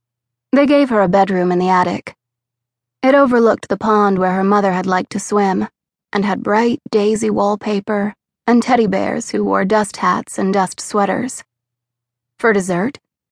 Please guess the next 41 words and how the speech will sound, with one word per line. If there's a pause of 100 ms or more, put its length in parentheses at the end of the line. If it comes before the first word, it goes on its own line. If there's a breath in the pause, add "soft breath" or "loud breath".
(140)
she
was
often
permitted
slices
of
cake
with
whole
strawberries
inside. (1120)
They
gave
her
a
plaid
jumper, (540)
and
Aunt
Dee
ironed
the
pleats
while
Aunt
Nan
starched
the
white
blouse
that
went
under
it. (1120)
They
shined
the
pennies
in
her
loafers,